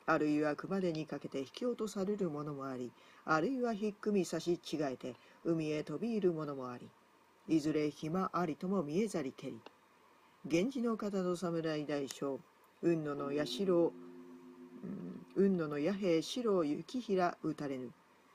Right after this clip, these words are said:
これを見て、八田の方眼大、義清、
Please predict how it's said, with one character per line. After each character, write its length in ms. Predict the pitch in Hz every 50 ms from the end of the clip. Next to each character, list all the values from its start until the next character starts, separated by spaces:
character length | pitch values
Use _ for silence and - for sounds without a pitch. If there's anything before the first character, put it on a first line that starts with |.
| _ _ _ _ _ _
こ 120 | - 170 160
れ 120 | 160 147
を 80 | 147 143
見 140 | 147 143
て、 260 | - - 139 135 131 127 - _ _ _ _ _ _ -
八 120 | 151 156 160
田 120 | 190 185
の 100 | 160 156
方 260 | 151 - 160 151 151
眼 240 | 143 147 143 139 135
大、 220 | 135 139 135 131 - - - _ _ _ _ _ _ _ _ _ -
義 320 | 160 156 151 - 214 208
清、 340 | 196 - - 151 147 139 -